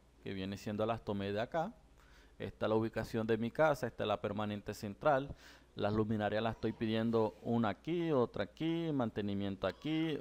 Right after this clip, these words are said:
una mantenimiento aquí, otra aquí, otra allí, una aquí, otra aquí en el centro, otra aquí y otra acá al finalizar. Como podemos ver, es el barrio Esperanza Oriente. No se está pidiendo luminaria, pues, de pronto para robárnoslas,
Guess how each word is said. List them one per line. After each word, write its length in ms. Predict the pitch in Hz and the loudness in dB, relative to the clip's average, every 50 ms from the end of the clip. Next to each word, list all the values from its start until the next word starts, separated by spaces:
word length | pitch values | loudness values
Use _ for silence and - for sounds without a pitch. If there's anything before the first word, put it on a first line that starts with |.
| - - | -6 -6
una 300 | - 123 117 113 113 113 | -2 0 0 2 2 2
mantenimiento 640 | 110 104 104 95 107 101 101 98 98 98 98 - | 0 -2 -2 -2 -2 -2 -2 -2 -2 -2 -2 -2
aquí, 300 | 95 92 - - 143 160 | -2 -4 -4 -6 -2 0
otra 260 | 160 143 127 - 113 110 | 0 0 0 0 -2 -4
aquí, 340 | - - 131 135 143 151 | -4 -6 -8 -6 -6 -4
otra 300 | 139 117 110 104 - 110 | -4 -4 -4 -2 -2 -2
allí, 380 | 104 104 113 135 143 147 151 156 - - - - - - - | -2 -2 -2 -2 -2 -2 -4 -6 -12 -18 -20 -20 -20 -14 -8
una 300 | - 117 113 110 107 101 | -4 -2 0 0 0 0
aquí, 480 | 101 - - 147 156 165 175 180 170 - | -2 -4 -4 -4 -2 0 0 -2 -2 -4
otra 280 | - 113 110 107 - 117 | -4 -4 -4 -4 -4 -8
aquí 160 | 107 - 110 | -8 -6 -6
en 80 | 107 104 | -6 -6
el 100 | 98 95 | -6 -6
centro, 500 | - - 147 151 160 156 - - 139 117 | -4 -4 -4 -2 -4 -4 -4 -4 -2 -2
otra 300 | 113 117 - - - 101 | -2 -4 -2 -2 -4 -4
aquí 460 | - - - 170 180 185 185 175 - - | -4 -6 -6 -6 -4 -4 -6 -8 -10 -10
y 120 | - 117 110 | -6 -4 -2
otra 200 | 104 101 110 110 | -2 -2 -2 -4
acá 140 | 107 - 110 | -4 -2 -4
al 60 | 107 | -2
finalizar. 540 | - - 110 101 98 95 95 - 120 104 98 - - - - - - - - - - - | -2 -2 0 0 0 -2 -2 -2 -2 -4 -4 -8 -16 -20 -20 -20 -20 -20 -20 -20 -10 -4
Como 300 | - 107 104 104 101 - | -2 0 0 0 0 0
podemos 400 | - 101 101 101 107 117 120 127 | 0 0 0 0 0 0 0 2
ver, 260 | 139 135 127 131 156 - - - _ _ - - - - _ _ - - - _ _ - - - - - _ | 4 4 4 2 -2 -8 -16 -20 _ _ -20 -20 -20 -20 _ _ -20 -20 -20 _ _ -20 -20 -20 -20 -20 _
es 240 | - 104 113 117 110 - - - | -10 -8 -6 -6 -6 -8 -8 -4
el 120 | 127 113 | -2 -2
barrio 260 | 107 107 104 104 120 117 | 0 0 0 0 -2 -4
Esperanza 420 | - - 107 98 101 104 - 110 | -4 -4 -4 -4 -4 -6 -6 -6
Oriente. 320 | 110 127 131 117 - 104 | -4 -4 -4 -4 -6 -8
No 100 | 101 98 | -10 -10
se 100 | 95 - | -10 -12
está 220 | 104 - 107 101 - | -10 -8 -8 -8 -6
pidiendo 280 | 113 107 107 107 110 | -6 -8 -6 -4 -4
luminaria, 540 | 107 107 104 104 101 101 98 104 101 107 107 | -4 -4 -4 -6 -6 -6 -6 -6 -6 -6 -8
pues, 220 | 104 - 110 104 98 | -8 -8 -8 -8 -6
de 80 | 101 | -8
pronto 380 | 95 - 104 104 101 95 - 104 | -8 -8 -8 -8 -8 -8 -8 -6
para 280 | - - 104 101 98 | -4 -2 0 0 0
robárnoslas, 840 | 95 - 104 98 101 101 104 113 117 120 117 117 113 113 110 110 | -2 -4 -4 -4 -2 -2 -2 -2 -2 -4 -4 -4 -4 -2 -4 -4